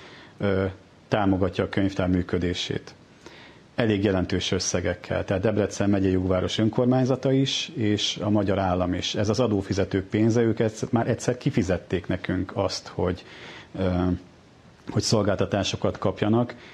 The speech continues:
és igazándiból túl sok plusz bevételre nem is tartunk igényt az olvasóktól éppen ezért. Tehát nem lenne korrekt velük szembe.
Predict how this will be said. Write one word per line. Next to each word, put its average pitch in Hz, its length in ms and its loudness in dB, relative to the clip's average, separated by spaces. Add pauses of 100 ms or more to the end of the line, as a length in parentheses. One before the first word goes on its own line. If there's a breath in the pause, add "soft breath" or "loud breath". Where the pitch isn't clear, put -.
(360 loud breath)
és 104 540 2
igazándiból 123 840 4
túl 151 200 2
sok - 220 0
plusz 117 220 2
bevételre 110 800 2
nem 117 180 6
is - 340 0 (280)
tartunk 104 440 2
igényt 95 320 2
az 92 120 -2
olvasóktól 90 760 0
éppen 92 280 -4
ezért. 90 360 -4
Tehát 101 220 -4
nem 123 180 4
lenne 101 260 2
korrekt 95 340 0
velük 98 220 0
szembe. 95 480 -2